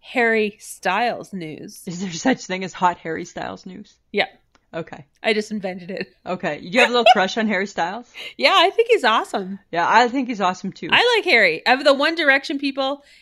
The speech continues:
Speaker 1: him and, um, Ne-, Neelam? Yeah.
Speaker 2: I, I don't know.
Speaker 1: I like, I like those two guys.
Speaker 2: I only know Harry.
Speaker 1: Uh,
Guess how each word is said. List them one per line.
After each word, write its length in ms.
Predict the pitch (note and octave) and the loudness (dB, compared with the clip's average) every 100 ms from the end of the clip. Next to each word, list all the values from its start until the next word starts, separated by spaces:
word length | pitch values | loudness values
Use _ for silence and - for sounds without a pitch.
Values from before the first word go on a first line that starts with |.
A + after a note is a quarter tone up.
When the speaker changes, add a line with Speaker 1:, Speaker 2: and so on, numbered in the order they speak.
| _ | _
Speaker 1:
him 340 | - C4+ C#4+ C#4 | -4 -2 -2 -4
and, 460 | G#3+ A3 G#3+ G#3+ G#3 | -2 0 -2 -4 -2
um, 520 | G3+ G3 F#3 F3+ F3+ _ _ _ - - _ G#3+ | -2 -2 -4 -6 -10 _ _ _ -20 -20 _ -8
Ne-, 340 | G#3+ A3+ - | -4 -4 -6
Neelam? 480 | A3 A3+ C4 F#4 G#4 - _ _ _ _ _ _ _ _ | -6 -4 -4 -4 -8 -16 _ _ _ _ _ _ _ _
Yeah. 200 | F#3 B2 | -8 -6
Speaker 2:
I, 140 | D#2 - _ _ _ - | -8 -18 _ _ _ -20
I 60 | C#3+ | -16
don't 160 | C#3 C3+ | -14 -16
know. 160 | - _ _ G3+ | -20 _ _ -6
Speaker 1:
I 100 | G3 | -4
like, 320 | F#3+ F#3+ _ _ - | -4 -8 _ _ -8
I 100 | F3 | -6
like 260 | E3+ - | -6 -10
those 200 | D3+ - | -12 -10
two 120 | - - | -12 -12
guys. 240 | - - | -12 -10
Speaker 2:
I 120 | E3 | -8
only 180 | E3+ D#3+ | -6 -6
know 100 | D3+ | -6
Harry. 420 | C#3+ C#3+ B2+ C3+ _ - | -8 -12 -12 -16 _ -2
Speaker 1:
Uh, 280 | G#3 F#3+ | 2 2